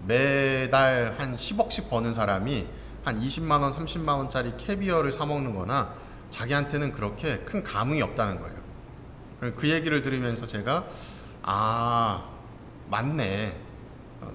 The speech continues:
나에게 있어서는 내가 삼백만 원을 벌면 나한테 이십만 원, 삼십만 원짜리 캐비어 한 통은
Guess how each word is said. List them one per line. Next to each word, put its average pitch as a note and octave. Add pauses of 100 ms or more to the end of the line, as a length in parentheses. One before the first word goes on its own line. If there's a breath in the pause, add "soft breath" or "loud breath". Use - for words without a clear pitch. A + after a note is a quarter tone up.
나에게 D3
있어서는 E3
내가 B2+
삼백만 F#3
원을 D#3
벌면 C#3 (320 loud breath)
나한테 D#3
이십만 D3+
원, D3
삼십만 E3+
원짜리 C#3+
캐비어 F3
한 D3
통은 D3